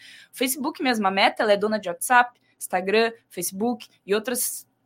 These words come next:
trezentas coisas. Basicamente a nossa vida toda em redes sociais, né? Então, a gente de-, a gente não pode depender só dela, né, pra trabalhar. Então, o que eu faço muito é, além de Instagram, que eu,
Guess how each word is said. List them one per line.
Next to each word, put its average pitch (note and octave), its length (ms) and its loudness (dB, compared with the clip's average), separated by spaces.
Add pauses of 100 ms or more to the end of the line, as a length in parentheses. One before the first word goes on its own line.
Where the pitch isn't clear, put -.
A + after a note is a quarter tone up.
trezentas G#3+ 580 0
coisas. A3+ 300 2
Basicamente G4 540 2
a A#4 40 -2
nossa G#4+ 280 2
vida F4+ 260 2
toda D4 500 -2
em D#4 80 -2
redes D4+ 220 -4
sociais, A#3 460 2
né? E3+ 180 -4 (380)
Então, B3 360 4
a A#3 120 6
gente C#4 260 0
de-, C#4+ 240 -4
a A#3+ 140 6
gente C4+ 280 -2
não C#4+ 140 -2
pode F4 240 0
depender D4 320 0
só D4+ 180 0
dela, G#3+ 380 2 (160)
né, F3 220 -6
pra F3+ 180 -6
trabalhar. F#3 460 0 (340)
Então, B3+ 460 4
o B3+ 80 0
que C4 140 -6
eu D#4+ 100 2
faço C4 420 2
muito A3+ 540 -2
é, G3+ 500 6 (220)
além A3 340 4
de C4+ 280 0
Instagram, G#3+ 560 0
que - 180 -8
eu, C4+ 340 -2